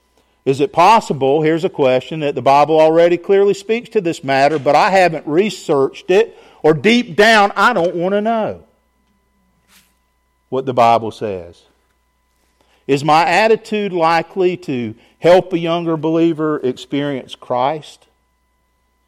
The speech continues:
Would others benefit from the way I model my discipleship? Are people gonna watch me and, uh,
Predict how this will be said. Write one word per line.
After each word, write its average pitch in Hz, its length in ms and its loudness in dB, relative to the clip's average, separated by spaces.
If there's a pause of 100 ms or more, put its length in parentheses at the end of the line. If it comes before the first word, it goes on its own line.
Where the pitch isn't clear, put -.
(640)
Would 127 100 0
others 156 360 4
benefit 151 500 -4
from 139 140 -6
the 127 80 -4
way 135 260 2
I 131 80 4
model 123 460 2
my 131 220 0
discipleship? 123 1000 -6
Are 107 60 -8
people 143 280 -8
gonna 135 160 -6
watch 127 400 0
me 143 220 -6
and, 123 380 -10
uh, 110 340 -2